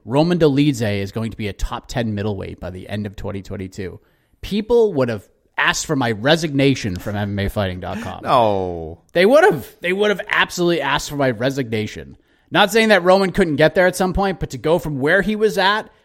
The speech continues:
Speaker 1: to actually being a top ten guy at the end of the year, no one would, no one called this.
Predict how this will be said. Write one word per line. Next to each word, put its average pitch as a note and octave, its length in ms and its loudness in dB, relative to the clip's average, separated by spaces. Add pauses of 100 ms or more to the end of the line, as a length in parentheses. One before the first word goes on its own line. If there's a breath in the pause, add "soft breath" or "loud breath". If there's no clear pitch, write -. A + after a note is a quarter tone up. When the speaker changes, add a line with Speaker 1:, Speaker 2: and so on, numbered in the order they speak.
(100)
Speaker 1:
to F3 120 -2
actually F#3 380 0
being F#3+ 220 -2
a F3 60 0
top F3 320 -4
ten F3+ 260 0
guy E3 340 4
at E3 160 -2
the D3+ 160 -4
end E3+ 220 0
of D#3 100 -10
the D#3 80 -8
year, E3 420 0 (380 soft breath)
no G4 440 2
one F#4 80 6
would, G3+ 180 2
no A#3+ 260 4
one G#3+ 260 4
called C3+ 300 4
this. - 380 -10